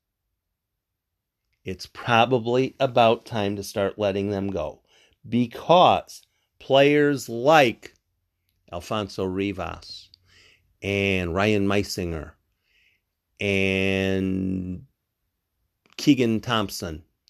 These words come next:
are going to have play-, are going to have spots on the twenty-six man roster. And assessing the talent,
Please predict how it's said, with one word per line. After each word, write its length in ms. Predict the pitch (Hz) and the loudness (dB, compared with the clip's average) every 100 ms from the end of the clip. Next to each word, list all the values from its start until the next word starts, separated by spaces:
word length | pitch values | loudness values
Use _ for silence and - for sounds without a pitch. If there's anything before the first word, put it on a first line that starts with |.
| _ _ _ _ _ _ _ - | _ _ _ _ _ _ _ 4
are 320 | 123 127 123 | 6 6 4
going 600 | 107 98 117 135 143 139 | 0 -4 -2 -2 -2 -6
to 200 | - 139 | -6 -8
have 460 | 131 139 135 135 | -2 0 2 0
play-, 420 | - 139 135 131 120 | -4 -6 -4 -6 -8
are 400 | 127 131 123 123 | 0 2 4 2
going 300 | 120 117 127 | 0 -2 0
to 80 | 120 | 4
have 140 | 120 117 | 4 2
spots 380 | - 117 113 | 0 2 2
on 140 | - 107 | 0 -2
the 80 | 98 | -2
twenty-six 640 | - 123 123 - 120 - | -4 -4 -4 -6 -8 -8
man 240 | 123 117 | -6 -6
roster. 560 | 117 113 110 - 113 107 _ _ - _ _ _ - - - - _ _ - | -6 -6 -8 -14 -18 -18 _ _ -20 _ _ _ -20 -20 -18 -20 _ _ -4
And 800 | 143 143 139 131 131 131 131 127 117 _ _ _ _ _ _ _ _ _ _ _ _ _ _ _ _ _ _ - | 2 4 4 4 4 4 2 -2 -8 _ _ _ _ _ _ _ _ _ _ _ _ _ _ _ _ _ _ -10
assessing 420 | - 160 160 156 | 0 2 2 2
the 100 | 151 | 0
talent, 400 | 147 143 117 | 0 0 0